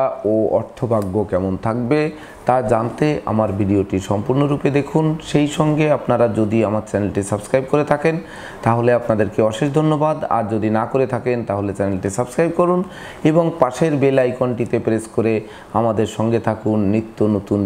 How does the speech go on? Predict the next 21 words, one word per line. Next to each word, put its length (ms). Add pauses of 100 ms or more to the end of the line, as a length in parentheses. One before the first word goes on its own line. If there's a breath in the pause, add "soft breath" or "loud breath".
ভিডিও 300 (400 loud breath)
সবার 340
আগে 140 (100)
পাওয়ার 280
জন্য। 160 (460 loud breath)
সুপ্রিয় 300 (100)
দর্শক, 320 (320)
আমার 220 (120)
রচিত 320 (240)
বিশুদ্ধ 320 (120)
সনাতন 340 (100)
পঞ্জিকা 420 (160)
চোদ্দশো 480
সাতাশ 320 (100)
এখন 220 (440 loud breath)
বাজারে। 340 (420 loud breath)
আমার 200 (100)
এই 140
পঞ্জিকাতে 560
পাবেন 260 (140)
বাংলাদেশ 320